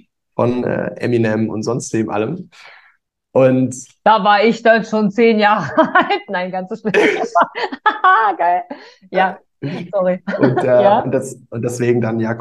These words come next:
Speaker 1: cool. Wenn das jemand richtig gut findet, dann kann er sich das noch aufhängen zu Hause, ist noch mal ein
Speaker 2: Ja.
Speaker 1: Mehrwert dabei, weil ich immer versuche, in Mehrwerten zu denken.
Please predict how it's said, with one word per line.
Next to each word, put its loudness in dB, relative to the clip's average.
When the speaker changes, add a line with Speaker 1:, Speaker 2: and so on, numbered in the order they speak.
Speaker 1:
cool. -4
Wenn -6
das -8
jemand -4
richtig -4
gut -2
findet, 0
dann -4
kann -6
er -4
sich -8
das -4
noch -8
aufhängen 0
zu -8
Hause, -2
ist -6
noch -10
mal -6
ein -8
Speaker 2:
Ja. -4
Speaker 1:
Mehrwert -4
dabei, -4
weil -2
ich -8
immer -4
versuche, -6
in -8
Mehrwerten -6
zu -12
denken. -8